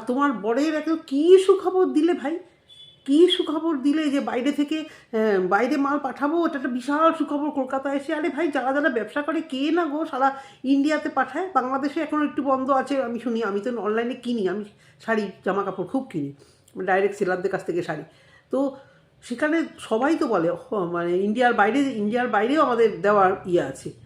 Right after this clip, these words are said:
শুধু বাংলাদেশে একটু রেস্ট্রিকশন আছে, যেহেতু বাংলাদেশের সঙ্গে একটা প্রবলেম চলে, বর্ডারে ওরা প্রচণ্ড এ করে। পুজোর সময় বোধহয় একটু হলেও ছেড়েছিল, ঠিক মনে পড়ছে না আমার, ওই ব্লগারদের,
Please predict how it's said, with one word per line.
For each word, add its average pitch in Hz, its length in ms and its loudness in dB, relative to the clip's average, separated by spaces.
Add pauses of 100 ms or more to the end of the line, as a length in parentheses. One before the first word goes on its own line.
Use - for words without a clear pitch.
(280)
শুধু 233 220 -2
বাংলাদেশে 208 460 0
একটু 294 160 -4
রেস্ট্রিকশন 247 500 -2
আছে, 285 220 -2
যেহেতু 294 220 -4
বাংলাদেশের 226 440 -6
সঙ্গে 247 140 -6
একটা 247 120 -6
প্রবলেম 196 460 -2
চলে, 196 220 -2
বর্ডারে 180 440 0
ওরা 190 280 -2 (380)
প্রচণ্ড 220 340 0
এ 190 200 6
করে। 226 240 -2 (840)
পুজোর 233 180 0
সময় 262 380 -2
বোধহয় 233 320 0
একটু 254 380 -6
হলেও 277 360 0
ছেড়েছিল, 208 460 -2
ঠিক 233 160 -8
মনে 208 240 -2
পড়ছে 196 300 -2
না 160 120 0
আমার, 151 180 -4 (340)
ওই 254 140 2
ব্লগারদের, 214 520 0